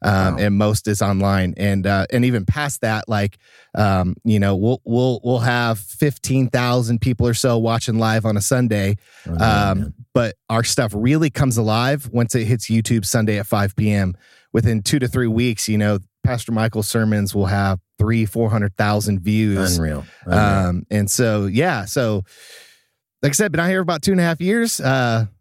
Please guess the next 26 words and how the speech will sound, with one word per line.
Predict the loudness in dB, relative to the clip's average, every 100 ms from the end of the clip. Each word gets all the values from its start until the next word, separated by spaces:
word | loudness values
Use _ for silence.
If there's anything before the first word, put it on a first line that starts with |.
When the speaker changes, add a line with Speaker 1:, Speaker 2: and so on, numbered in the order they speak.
| _
Speaker 1:
I, | -2 0 0
I | 0 0 0 -2
used | -6 -2 0 0
to |
be | 0
part | 2 0
of |
the | 0
Worship | -2 0
Leader | -2 0
Probs | 0 -2
podcast | 0 0 0 0 0 0 -2
and | -2 -2 -2
helping | 0 2 2
Brian. | 2 0 0
I | -2 0
will | 0
never | 0 0
forget, | -2 -4 0 -2 0
y'all. | 0 2 0 -2 _ _ _
We | 0
were | 0
at | 2
the | 0
Experience | -2 -2 0 -2 -2
Conference | -2 0 -2 -2 -4